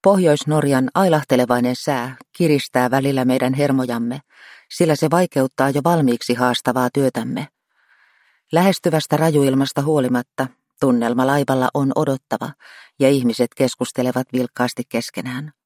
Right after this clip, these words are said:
Kyseessä on monelle turistille heidän elämänsä ensimmäinen valassafari, minkä vuoksi odotukset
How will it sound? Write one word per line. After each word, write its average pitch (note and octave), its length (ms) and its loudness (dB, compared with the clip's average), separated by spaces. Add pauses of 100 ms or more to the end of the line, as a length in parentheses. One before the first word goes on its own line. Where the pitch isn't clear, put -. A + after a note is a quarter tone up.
(760)
Kyseessä G3 460 0
on E3 80 2
monelle F3+ 340 2 (100)
turistille C#3 560 -4
heidän C3 380 0
elämänsä C3 580 0
ensimmäinen B2+ 600 -2
valassafari, B2+ 680 -4 (680)
minkä C#3+ 300 2
vuoksi C#3 380 0
odotukset D3 600 -2